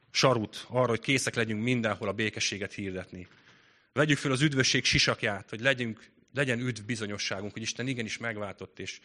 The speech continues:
és üdvözített minket, és ezt nem kérdőjelezzük meg. És legyen a lélek kardja a kezünkbe. Az összes addigi dologgal csak védekezünk, védjük a testünket, a lélek kardjával már támadni is tudunk.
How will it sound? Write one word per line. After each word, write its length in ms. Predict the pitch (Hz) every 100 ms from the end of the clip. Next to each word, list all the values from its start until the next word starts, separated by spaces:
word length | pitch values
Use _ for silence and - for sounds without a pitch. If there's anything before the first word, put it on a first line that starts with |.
| - - - -
és 140 | 113
üdvözített 460 | 120 110 104 95 -
minket, 320 | 98 92 95
és 120 | 104
ezt 120 | 117
nem 160 | 117 123
kérdőjelezzük 640 | 110 98 98 95 92 90
meg. 240 | 90 87 87 _ _ _ _ _ _ _ _ _ _ _
És 100 | 107
legyen 260 | 143 127 113
a 40 |
lélek 420 | 110 120 104 - -
kardja 360 | 120 107 101
a 40 | 92
kezünkbe. 540 | 101 95 92 85 - - - _ _ _ _ _ _ - -
Az 100 | 120
összes 260 | 147 127
addigi 360 | 135 120 110 110
dologgal 440 | 120 113 104 101
csak 160 | 98 107
védekezünk, 600 | 123 104 95 95 95 90
védjük 320 | 123 113 104
a 20 |
testünket, 720 | - 107 - 95 95 - - -
a 80 | 110
lélek 220 | 127 107
kardjával 440 | 113 107 98 95
már 160 | 98 95
támadni 380 | 110 101 92 92
is 120 | -
tudunk. 460 | 98 90 87 -